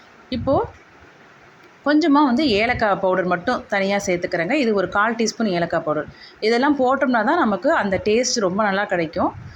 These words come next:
இப்போ நான் கொஞ்சம் கொஞ்சமா அதை உங்களுக்கு அது மேல அப்படியே ஸ்ப்ரெட் பண்ணி காட்டுறேன் பாருங்க. நல்லா திக்கானதுக்கு அப்புறமா போடுங்க. ஏன்னா நம்ம பிரெட்ல வந்து நம்ம எதுவுமே போடல. இதுல கொஞ்சம் டீஸ்பூன் சர்க்கரை வந்து நீங்க தேவைக்கு ஏத்த மாதிரி கொஞ்சம் அதிகமாவே போட்டுக்கோங்க. அப்பதான் நான் நாலு டீஸ்பூன் சொல்லியிருக்கேன்.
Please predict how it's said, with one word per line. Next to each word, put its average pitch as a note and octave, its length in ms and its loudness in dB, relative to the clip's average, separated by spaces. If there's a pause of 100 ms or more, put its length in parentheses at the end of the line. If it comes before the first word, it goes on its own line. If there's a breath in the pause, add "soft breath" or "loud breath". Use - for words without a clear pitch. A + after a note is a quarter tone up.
(760 loud breath)
இப்போ D#4+ 300 0
நான் C4+ 140 2
கொஞ்சம் A#3+ 240 0
கொஞ்சமா A3+ 220 2
அதை A#3+ 220 2
உங்களுக்கு G3 420 0
அது G3+ 160 2
மேல G3+ 280 0
அப்படியே F#3 280 -2
ஸ்ப்ரெட் F3 160 -4
பண்ணி F#3+ 160 -2
காட்டுறேன் E3+ 340 -4
பாருங்க. E3+ 480 -2 (320)
நல்லா A3+ 200 0
திக்கானதுக்கு C4 760 -2
அப்புறமா G3+ 300 -2
போடுங்க. G#3+ 580 0 (160)
ஏன்னா A3+ 200 0
நம்ம A3 200 2
பிரெட்ல A3+ 420 0
வந்து A3+ 180 0
நம்ம B3 180 0
எதுவுமே A3 320 2
போடல. G#3+ 460 0 (220)
இதுல C4+ 260 0
கொஞ்சம் C4+ 520 -2
டீஸ்பூன் A#3+ 340 -2
சர்க்கரை C4 380 0
வந்து G#3+ 260 0
நீங்க B3 200 2
தேவைக்கு A3+ 440 0
ஏத்த F#3+ 120 -6
மாதிரி G#3+ 200 -2
கொஞ்சம் G#3 260 -2
அதிகமாவே G#3+ 560 0
போட்டுக்கோங்க. F3 500 -2 (640 loud breath)
அப்பதான் A#3+ 360 0
நான் A3 140 0
நாலு A3+ 260 2
டீஸ்பூன் C4+ 380 0
சொல்லியிருக்கேன். A#3+ 380 -2